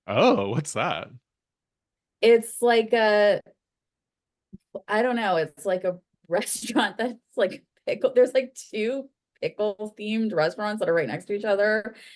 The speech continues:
Speaker 2: Maison Pickle, and then another one that's also called something Pickle.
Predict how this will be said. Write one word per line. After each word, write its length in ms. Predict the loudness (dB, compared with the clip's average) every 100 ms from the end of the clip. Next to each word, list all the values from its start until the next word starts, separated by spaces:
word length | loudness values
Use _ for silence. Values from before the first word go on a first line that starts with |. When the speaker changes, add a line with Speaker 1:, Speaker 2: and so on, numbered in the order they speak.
| _ -2
Speaker 2:
Maison 420 | -2 0 -2 0
Pickle, 540 | 0 0 0 2 0
and 240 | 0 -4 -4
then 680 | -6 -4 -6 -8 -8 -8 -10 _ _ _ _ _ _ _ _ _ _ _ _
another 500 | 0 0 2 6 6
one 180 | 6 4
that's 160 | 0 0
also 360 | -2 0 0
called 340 | 0 -2 -2 -4
something 460 | -8 -6 -6 -6 -6
Pickle. 800 | -8 -4 -2 0 2 0 -2